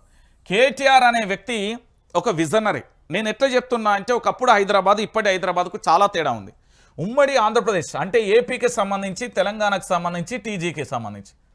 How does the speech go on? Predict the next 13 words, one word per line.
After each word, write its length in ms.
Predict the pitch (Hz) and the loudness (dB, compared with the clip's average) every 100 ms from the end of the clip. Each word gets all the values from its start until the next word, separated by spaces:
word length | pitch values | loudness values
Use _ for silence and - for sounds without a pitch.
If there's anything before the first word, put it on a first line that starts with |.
| 208 | 0
తేడాలు 280 | 254 247 214 | 4 4 4
ఉంటాయి. 200 | 180 120 - _ _ - | -4 -6 -10 _ _ -10
ఉమ్మడి 320 | 165 262 285 262 | -2 2 4 4
ఆంధ్రప్రదేశ్లో 580 | 247 247 226 247 240 233 208 | 4 0 0 -2 4 4 6
హైదరాబాద్ 460 | 196 226 214 208 180 | 4 4 4 4 2
ఎట్లుండే, 360 | 180 160 147 185 - _ _ - | -4 -6 -2 -4 -6 _ _ -2
తెలంగాణ 400 | 190 254 254 254 226 | 0 2 4 6 8
రాష్ట్రం 240 | 226 - 254 | 6 4 -4
వచ్చిన 200 | 240 247 226 | -4 -4 2
తర్వాత 260 | 220 214 220 190 | 4 4 4 2
హైదరాబాద్ 440 | 190 202 185 165 147 | 2 2 2 0 -2
ఎట్లుండే, 340 | 156 139 175 - _ _ - | -4 -2 -2 -2 _ _ -2
మన 120 | 180 | 4